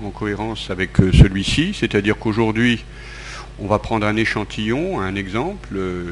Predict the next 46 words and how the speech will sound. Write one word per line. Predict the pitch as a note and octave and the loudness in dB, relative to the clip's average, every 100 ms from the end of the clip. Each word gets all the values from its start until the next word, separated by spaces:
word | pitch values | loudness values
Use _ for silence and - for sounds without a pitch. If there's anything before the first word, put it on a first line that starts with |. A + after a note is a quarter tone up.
| F2 | -8
l'échantillon, | F2+ - F#2+ - G2+ G#2+ | -8 -8 -10 -6 -6 -6
c'est | - F#2 | -10 -8
moi, | G2 C#3 F3+ A2 | -8 -8 -10 -14
mais | F#2 | -16
après | F2 F#2 | -14 -12
tout, | - | -8
on | F#2+ | -4
l'est | F#2 F#2+ | -2 2
tous, | - F#2+ - - | 2 2 -4 -6
hein, | G2+ | -6
euh, | A#2+ F#2+ E2+ F2 E2+ - - - - - - | -6 -6 -6 -8 -10 -14 -18 -18 -18 -18 -12
app-, | - G2+ - - B2 | -10 -10 -12 -12 -12
apprenti | - A2 - A#2 | -4 -4 -2 0
être | A2 - | 0 0
humain | G#2+ A2 G#2 | 0 2 2
avant | F#2 F#2 | 0 -2
d'être | F#2 F#2+ | -4 -4
écrivain. | F2+ G2+ A2 F3 F#3+ - | -4 -2 -2 -2 -6 0
Euh, | A2+ G#2+ G#2+ G#2+ - | 4 6 6 2 2
et | B2 | 0
donc, | A#2 C#3 B2+ B2+ A2+ | 2 0 0 -4 -2
un | A#2 | 0
échantillon | B2 A#2+ B2+ - C3+ C#3+ | 2 4 2 4 4 6
pour | C3 G#2+ G2+ | 4 2 4
voir, | A#2 B2 G#2+ - - - - - - | 6 6 6 -2 -12 -12 -12 -12 -4
pour | - | 4
essayer | A2+ B2+ | 6 8
de | A2+ | 6
rendre | A#2+ A2+ A#2 | 6 4 4
compte | - C#3+ C3+ | 4 2 2
de | A2 A2 G#2+ A2 - - - | 6 6 8 6 0 -10 2
comment | C3+ E3 | 6 6
ça | - B2 | 6 4
se | - | 6
passe | - G#2 - - - - - - - - - - - - - - - - | 6 6 4 -4 -6 -10 -16 -16 -16 -16 -18 -16 -16 -16 -16 -16 -14 -6
quand | G#2 G#2+ | 4 4
on | G#2+ | 6
écrit, | G#2 - G#2+ E3+ - | 2 0 -4 -6 -8
comment | A#2 A#2 | -2 -2
ça | A2+ | 0
se | G#2+ | 0
passe | - C#3 B2+ | 6 6 6
dans | G#2 | -4
la | G2+ | -4
tête, | - A#2 - G2+ | -6 -8 -6 -4
euh, | F#2+ F#2+ F#2+ F#2 | -2 0 0 0